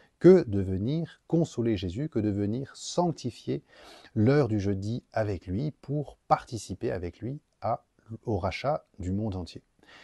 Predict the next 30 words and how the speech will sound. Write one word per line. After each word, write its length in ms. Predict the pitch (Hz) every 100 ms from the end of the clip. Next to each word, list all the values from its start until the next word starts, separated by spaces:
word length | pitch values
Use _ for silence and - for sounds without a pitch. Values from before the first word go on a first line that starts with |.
| - -
Eh 60 |
bien, 120 | 151
le 80 | 180
pape 140 | 127 -
François 240 | 107 180
nous 180 | 147 101
invite 240 | 170 175
à 80 | 95
redécouvrir 600 | 98 151 135 113 104 110
cela, 280 | - 95 - _ _ _ _
à 80 | 180
la 120 | 185
fois 400 | - 147 143 123 _ -
dans 120 | 110
les 180 | 117 101
événements 360 | 104 101 95
beaux 340 | 92 101 185 190
de 80 | 113
notre 300 | 104 - 101
vie, 180 | 104 - _ - - -
essayer 340 | 147 - 143
de 100 | 123
voir 420 | 113 117 117 - -
qu'ils 160 | 98
communiquent 500 | - 165 160 220 -
avec 220 | 104 98
les 140 | 101 95
événements 420 | 95 95 98 - _ -
plus 180 | - 131
difficiles, 540 | 101 101 - 185